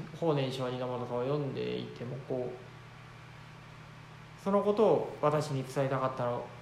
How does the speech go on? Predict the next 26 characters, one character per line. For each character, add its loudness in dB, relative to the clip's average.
の 2
で 8
は 8
な 4
い 4
か -2
と -4
い -2
う -4
ふ -6
う -6
に -6
感 -2
じ -8
て -4
い 0
る 2
ん -2
で -4
す。 -8
身 8
を 10
も 6
っ -2
て、 4
こ -2